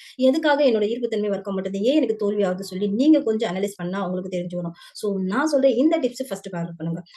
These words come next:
So, உங்க ஏஜ் வந்து முப்பது இருக்கட்டும், இல்ல நாற்பது இருக்கட்டும், உங்க லைஃப்ல எது எல்லாமே நீங்க செலவு பண்ணாம, பணம் கொடுக்காம வந்து இருக்கிறது சொல்லி கொஞ்சம் பாருங்க.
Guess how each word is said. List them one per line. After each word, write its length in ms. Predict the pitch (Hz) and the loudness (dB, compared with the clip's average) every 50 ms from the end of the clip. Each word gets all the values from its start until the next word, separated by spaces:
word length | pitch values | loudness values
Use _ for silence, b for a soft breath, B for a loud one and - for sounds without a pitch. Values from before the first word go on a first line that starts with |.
| B B | B B
So, 160 | - 330 320 | -4 0 2
உங்க 220 | 311 339 349 339 330 302 302 | 2 4 4 4 4 4 4
ஏஜ் 220 | 320 370 403 381 | 4 2 2 2
வந்து 200 | 302 240 247 262 | 2 2 2 2
முப்பது 320 | 226 202 - 220 208 202 | 0 0 -2 -2 -2 0
இருக்கட்டும், 320 | 190 196 196 - 190 196 196 | 0 -2 -2 -4 -4 -2 -2
இல்ல 140 | 190 185 185 | -2 -2 -4
நாற்பது 340 | 180 175 185 - 196 202 | -4 -4 -6 -4 -2 0
இருக்கட்டும், 300 | 196 170 170 170 175 180 | 0 0 -2 -4 -4 0
உங்க 200 | 254 294 311 302 269 | 4 6 8 8 8
லைஃப்ல 460 | 240 233 254 311 381 - 311 220 214 | 8 6 4 4 2 2 2 2 4
எது 220 | 208 220 226 254 339 | 4 2 2 2 4
எல்லாமே 480 | 320 311 311 330 320 320 302 302 320 311 | 6 8 8 8 8 8 6 6 6 4
நீங்க 320 | 269 233 247 262 247 233 | 2 2 2 2 2 0
செலவு 380 | 233 - 233 214 220 262 285 262 | -2 -2 -4 -2 -2 -2 -2 -4
பண்ணாம, 400 | - 202 208 220 208 208 214 208 208 | -6 -6 -4 -4 -2 -2 -4 -4 -4
பணம் 280 | 202 190 208 247 262 262 | -4 -2 0 0 -2 -2
கொடுக்காம 420 | 196 - - - 214 208 226 233 | -2 -2 -2 0 0 0 0 0
வந்து 200 | 202 185 202 208 | 0 0 0 0
இருக்கிறது 260 | 196 202 - 190 180 175 | 0 -2 -2 -6 -6 -6
சொல்லி 180 | - 180 190 | -6 -4 -4
கொஞ்சம் 260 | 180 - 180 180 175 | -4 -2 -4 -4 -4
பாருங்க. 220 | 170 165 165 160 | -4 -4 -4 -6